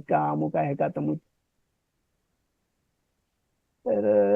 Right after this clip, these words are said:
अ, शेवटी स्टालिनने मान्यता दिली त्याला. दरम्यान जर्मन सेनेलाही माहिती होतं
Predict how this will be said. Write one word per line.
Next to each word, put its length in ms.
अ, 140
शेवटी 280
स्टालिनने 440
मान्यता 460
दिली 260
त्याला. 200
दरम्यान 380
जर्मन 320
सेनेलाही 420
माहिती 300
होतं 340